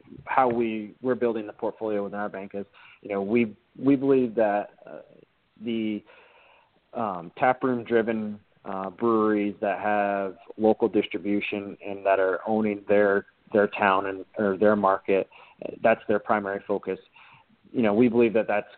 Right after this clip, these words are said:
gonna be a sustainable business model, um, you know, for the future. And that is why we, that's our, our focus when we're looking at, um, lending into the craft beverage industry.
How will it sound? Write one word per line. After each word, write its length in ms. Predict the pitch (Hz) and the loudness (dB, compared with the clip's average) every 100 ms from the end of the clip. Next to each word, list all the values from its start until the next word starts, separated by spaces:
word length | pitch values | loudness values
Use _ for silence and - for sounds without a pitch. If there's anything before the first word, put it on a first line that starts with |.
| - | -6
gonna 160 | 107 | -4
be 140 | 98 101 | -4 -6
a 60 | - | -6
sustainable 440 | 98 101 98 95 | -10 -8 -8 -8
business 320 | 90 90 92 - | -8 -10 -12 -8
model, 400 | 87 85 87 85 _ _ | -4 -4 -4 -8 _ _
um, 380 | 92 87 85 87 | -6 -4 -4 -6
you 60 | 87 | -8
know, 120 | 87 - | -8 -6
for 80 | 92 | -6
the 100 | 90 | -6
future. 360 | 98 92 92 | -4 -4 -4
And 100 | 87 | -4
that 160 | 92 - | -4 -6
is 160 | 101 98 | -6 -4
why 540 | 92 101 92 92 92 92 - _ - - - | 2 4 4 2 0 -4 -14 _ -14 -14 -12
we, 480 | 101 101 117 107 98 | -4 2 4 4 2
that's 180 | 107 - | 0 0
our, 140 | 107 - | -4 -4
our 160 | 104 - | -6 -4
focus 300 | 98 - 87 | -6 -6 -12
when 120 | 98 | -10
we're 140 | 95 92 | -8 -6
looking 400 | 92 - 90 85 _ _ _ _ _ | -6 -8 -12 -14 _ _ _ _ _
at, 340 | 104 90 87 - | -4 -2 -4 -8
um, 420 | 95 90 85 85 82 - | -8 -6 -6 -8 -16 -4
lending 340 | 107 107 101 95 | 0 0 -2 -8
into 280 | 95 92 90 | -10 -8 -8
the 60 | |
craft 320 | - 87 85 | -4 -4 -2
beverage 320 | 85 82 82 87 | -4 -4 -6 -10
industry. 520 | 85 - - 82 | -14 -14 -14 -14